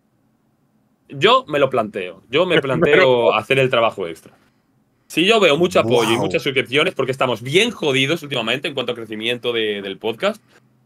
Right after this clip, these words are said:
Speaker 1: si yo veo muchas más suscripciones de las que hay actualmente, que he visto que hay un montón de gente que no está suscrita, si a partir de aquí la gente se suscribe, yo me comprometo a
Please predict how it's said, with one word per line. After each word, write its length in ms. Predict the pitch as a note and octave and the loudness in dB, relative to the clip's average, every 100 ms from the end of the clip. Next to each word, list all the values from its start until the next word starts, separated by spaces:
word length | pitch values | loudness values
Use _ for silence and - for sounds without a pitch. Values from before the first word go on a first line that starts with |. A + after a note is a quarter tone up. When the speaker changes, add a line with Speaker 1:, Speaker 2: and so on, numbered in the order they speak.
| _ - | _ -6
Speaker 1:
si 160 | A#2+ | -2
yo 100 | F3 | 4
veo 340 | E3 A#2 G#2 _ _ _ _ _ _ _ _ _ | 4 4 2 _ _ _ _ _ _ _ _ _
muchas 400 | A2 D3+ G#3 F3 | -4 2 2 2
más 160 | D3 C3+ | 2 0
suscripciones 520 | C3+ B2 G2+ A2 G#2+ | 0 -4 0 0 0
de 60 | G#2 | -2
las 140 | G2+ | -2
que 120 | - G#2+ | 0 0
hay 100 | A2+ | 0
actualmente, 600 | G2+ F2+ G2+ C#3+ G3+ - _ _ _ _ | 0 -4 -2 -2 -6 -8 _ _ _ _
que 320 | G#2+ G#2 A2 - | -2 0 0 0
he 100 | C3 | 2
visto 300 | C#3+ C3+ A#2 | 2 0 0
que 240 | A2+ A#2 _ | 0 -2 _
hay 240 | A#2 A#2+ - | -2 -2 -4
un 220 | C3+ C3 | -6 -4
montón 560 | B2 A#2+ B2 - D#3 F3 | -2 -2 -2 -2 0 -2
de 80 | |
gente 320 | E3 A2+ G#2 G#2 | -2 -2 -4 -4
que 80 | |
no 60 | A#2 | -4
está 160 | B2 A2+ | -4 -6
suscrita, 500 | G2 G#2+ A2+ F2+ G3+ _ _ _ _ _ _ _ _ _ _ _ _ _ _ | -8 -8 -6 -6 -10 _ _ _ _ _ _ _ _ _ _ _ _ _ _
si 120 | _ - | _ -2
a 40 | |
partir 220 | A#2+ F#3 | 0 2
de 60 | F#3+ | 0
aquí 140 | C3+ | 2
la 80 | B2 | 0
gente 220 | - C3+ A2+ | 0 -2 -4
se 80 | |
suscribe, 460 | - - F3 G3+ G3+ | -6 -2 2 2 -2
yo 220 | A2 C3+ | 0 2
me 80 | B2+ | 2
comprometo 580 | A2+ A2+ C3 F3+ F#3+ G3+ _ _ | -2 -2 0 0 -2 -6 _ _
a 240 | - F3 | -2 -2